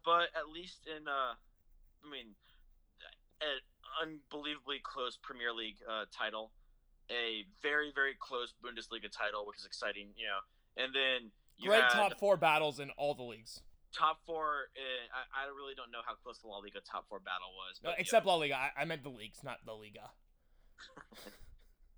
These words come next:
Speaker 2: But, um,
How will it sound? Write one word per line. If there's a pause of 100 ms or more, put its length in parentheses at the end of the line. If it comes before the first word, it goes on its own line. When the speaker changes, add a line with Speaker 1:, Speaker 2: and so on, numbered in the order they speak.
(1700)
Speaker 2:
But,
um,